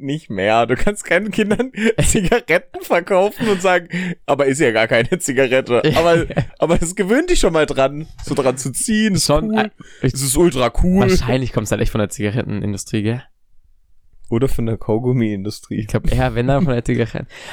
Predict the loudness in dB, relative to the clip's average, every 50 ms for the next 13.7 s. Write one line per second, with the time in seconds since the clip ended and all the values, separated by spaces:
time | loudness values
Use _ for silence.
0 | -6 -2 0 0 2 2 2 2 2 0 0 2 2 2 0 0 0 2 4 4
1 | 4 4 2 -2 -2 -2 -2 -2 -2 -2 -2 -2 -2 -2 -8 _ -6 -4 -2 0
2 | 0 0 0 0 2 2 2 2 0 -2 -2 0 0 0 0 -2 -4 _ -6 -2
3 | 0 0 0 0 -2 -6 -6 -6 -4 -2 -2 -2 -2 -2 -8 -14 -16 _ _ _
4 | _ 0 2 2 2 2 0 -2 -2 -4 -4 -2 0 0 2 0 0 -2 -2 -2
5 | 0 0 0 0 0 0 0 0 0 0 0 -2 0 0 2 0 0 0 0 -2
6 | -2 -2 -4 -6 -4 -2 -2 -2 -4 -6 -12 -20 -20 -20 -20 _ -12 -10 -6 -2
7 | -2 -2 -2 -2 -2 0 0 2 0 0 -2 -6 _ _ _ _ _ 0 2 2
8 | 2 2 2 2 0 0 0 0 0 0 0 -2 -2 -2 -4 -2 0 0 0 0
9 | 0 -4 -8 -12 -6 -2 0 2 2 2 0 0 -2 -2 -2 -2 0 -2 -2 -2
10 | -4 -6 -6 -8 -12 -18 -20 -20 _ -6 -6 -2 0 2 2 2 2 0 -2 -6
11 | -10 -16 _ -20 -20 -6 -2 0 0 0 2 2 2 2 2 0 -2 -6 -6 -2
12 | 0 0 0 2 0 -2 -2 -2 -6 -4 0 0 0 0 -2 -8 -14 -10 -10 -10
13 | -10 -10 -14 -18 -20 -20 -12 -8 -8 -8 -8 -10 -16